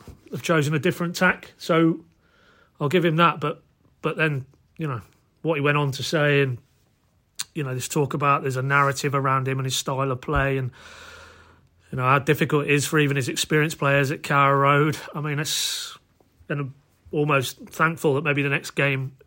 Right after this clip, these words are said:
is away at Luton on Boxing Day. I mean, all of that, um, you know, is,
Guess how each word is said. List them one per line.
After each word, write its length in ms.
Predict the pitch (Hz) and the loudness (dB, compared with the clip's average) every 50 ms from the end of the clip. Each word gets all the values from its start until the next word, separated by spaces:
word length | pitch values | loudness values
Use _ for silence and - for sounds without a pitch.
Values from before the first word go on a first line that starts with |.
| _ - | _ -8
is 120 | 151 131 | -6 -4
away 340 | 139 139 156 165 156 131 131 | 0 4 4 4 4 2 0
at 80 | - 127 | -2 0
Luton 280 | 135 160 170 - 131 | 2 2 2 2 0
on 100 | 135 135 | -2 -4
Boxing 320 | 131 160 160 - - 160 131 | -2 -4 -4 -4 -6 -8 -4
Day. 80 | 127 | -2
I 100 | 131 135 | -2 -2
mean, 160 | 135 151 156 160 | -2 -2 -2 -2
all 220 | 170 170 165 143 | 0 0 0 0
of 100 | 135 131 | 0 0
that, 320 | 143 143 131 131 - - - _ - - - - - - - - - _ _ _ _ _ _ _ - | 0 0 -2 -2 -6 -8 -20 _ -20 -20 -20 -20 -20 -20 -20 -20 -20 _ _ _ _ _ _ _ -4
um, 500 | 139 139 135 135 135 135 131 131 135 - _ _ _ _ _ _ _ _ _ _ _ _ _ _ _ _ _ _ _ - | 0 2 2 2 2 2 0 -4 -8 -10 _ _ _ _ _ _ _ _ _ _ _ _ _ _ _ _ _ _ _ -16
you 140 | 165 147 135 | -10 -8 -6
know, 120 | 123 120 | -6 -4
is, 160 | 113 113 113 | -6 -6 -6